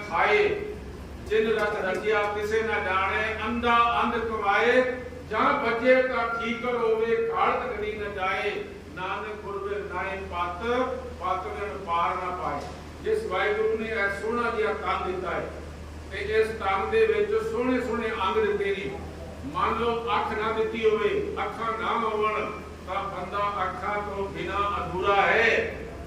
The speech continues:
ਅੱਖਾਂ ਦੀ ਕਦਰ ਤੇ ਕੀਮਤ ਉਹ ਜਾਣਦਾ ਹੈ, ਜਿਸ ਦੇ ਕੋਲ ਅੱਖਾਂ ਨਹੀਂ ਨੇ। "ਅੱਖੀ ਦੇਖੇ ਜੇਵਾ ਬੋਲੇ।" ਫਿਰ ਜੇਵਾ ਕਿਤਨੀ ਇੱਕ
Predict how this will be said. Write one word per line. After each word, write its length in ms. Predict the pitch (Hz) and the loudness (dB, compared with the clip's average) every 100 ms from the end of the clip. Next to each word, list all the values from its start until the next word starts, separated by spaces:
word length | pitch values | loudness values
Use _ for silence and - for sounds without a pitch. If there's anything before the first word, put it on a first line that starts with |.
| - | -6
ਅੱਖਾਂ 460 | 190 - 208 226 226 | -6 -4 -2 -2 0
ਦੀ 120 | 226 | -4
ਕਦਰ 480 | 226 208 208 240 254 | -6 -4 0 2 2
ਤੇ 380 | 247 240 226 233 | 4 4 4 2
ਕੀਮਤ 500 | 226 220 226 226 220 | 0 -2 -2 -2 2
ਉਹ 260 | 220 220 | 2 2
ਜਾਣਦਾ 400 | 202 196 196 208 | 0 0 0 2
ਹੈ, 160 | 220 220 | 2 2
ਜਿਸ 320 | 214 208 208 | 2 2 0
ਦੇ 120 | 202 | -2
ਕੋਲ 280 | 208 202 196 | -4 -4 -6
ਅੱਖਾਂ 540 | 190 190 - - 196 160 160 | -6 -6 -8 -6 -6 -6 0
ਨਹੀਂ 420 | 220 226 226 - | 6 6 6 4
ਨੇ। 240 | - - - - - - - - - - - - - 190 | -2 -4 -8 -12 -14 -16 -16 -18 -18 -16 -16 -16 -12 -8
"ਅੱਖੀ 320 | 202 254 254 | -6 0 0
ਦੇਖੇ 540 | 214 220 226 226 220 | 4 4 6 4 4
ਜੇਵਾ 280 | 214 214 208 | 4 4 4
ਬੋਲੇ।" 360 | 202 190 190 185 196 | 0 -2 -2 -4 -4
ਫਿਰ 140 | 202 | -6
ਜੇਵਾ 580 | 196 202 233 226 226 220 | -2 2 4 4 2 0
ਕਿਤਨੀ 320 | 208 220 220 | -2 -2 0
ਇੱਕ 340 | 220 220 214 | 2 0 0